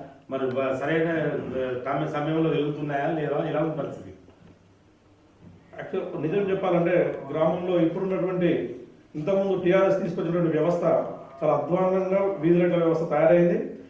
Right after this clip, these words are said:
Speaker 2: ఈ వీధి లై-, లైట్ల వ్యవస్థ ఏ విధంగా ఉందంటే తాళం చేయి ఒక దగ్గర ఉంటది, పని ఒకరు చేయమంటారు. ఇది ఏ విధంగా సాధ్యమవుతుంది?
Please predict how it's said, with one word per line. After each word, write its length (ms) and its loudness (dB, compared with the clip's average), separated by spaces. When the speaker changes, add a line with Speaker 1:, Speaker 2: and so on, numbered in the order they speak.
Speaker 2:
ఈ 60 2
వీధి 280 2
లై-, 300 2
లైట్ల 300 2
వ్యవస్థ 280 2
ఏ 120 4
విధంగా 320 4
ఉందంటే 680 2
తాళం 340 4
చేయి 100 6
ఒక 120 4
దగ్గర 240 2
ఉంటది, 460 0
పని 160 4
ఒకరు 180 2
చేయమంటారు. 600 2
ఇది 200 4
ఏ 60 8
విధంగా 320 4
సాధ్యమవుతుంది? 880 4